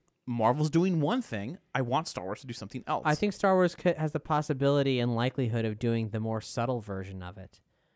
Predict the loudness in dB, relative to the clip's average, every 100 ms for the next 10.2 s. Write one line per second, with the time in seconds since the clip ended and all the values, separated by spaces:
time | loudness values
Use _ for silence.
0 | _ _ _ -2 -2 -4 -6 -6 -2 0
1 | -2 -4 -2 2 2 4 6 6 4 2
2 | 2 2 4 4 2 -4 _ 0 0 2
3 | 2 2 0 -6 _ _ _ _ _ _
4 | -2 0 2 2 0 -6 -10 -10 -12 _
5 | _ _ _ _ _ _ _ 2 6 6
6 | 4 0 0 2 2 2 2 2 0 -14
7 | _ -8 0 2 2 -2 -4 -2 -2 -2
8 | -2 0 -4 -6 -4 -2 0 0 -2 -4
9 | 0 2 2 0 -4 0 0 0 -2 -4
10 | -2 -6